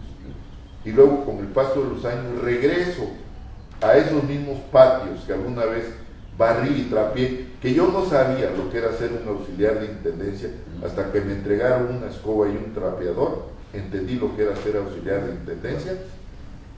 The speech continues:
Speaker 1: Con el paso de los años, regreso siendo gobernador del estado, Y es tal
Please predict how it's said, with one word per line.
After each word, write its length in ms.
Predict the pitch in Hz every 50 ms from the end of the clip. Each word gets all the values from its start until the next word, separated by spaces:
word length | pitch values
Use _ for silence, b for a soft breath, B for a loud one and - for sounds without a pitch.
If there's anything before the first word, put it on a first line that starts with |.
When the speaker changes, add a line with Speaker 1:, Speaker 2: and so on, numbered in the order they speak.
| - - - - - - - - -
Speaker 1:
Con 140 | 92 92
el 80 | 104 101
paso 400 | 101 - 127 127 - - 92 -
de 60 | - 98
los 120 | 98 -
años, 200 | 110 113 123 - - -
regreso 480 | 107 104 101 - 120 - - 120 117 - - -
siendo 280 | 101 104 104 101 98
gobernador 560 | 87 85 85 85 78 - 85 90 95 98 98
del 180 | 90 - - -
estado, 440 | - - 104 123 147 170 180 180 - - - - - - - - - - - - - - - - - - - - - - - - - -
Y 120 | 101 123
es 160 | 131 127 - 127
tal 520 | 127 123 123 123 120 120 - - - -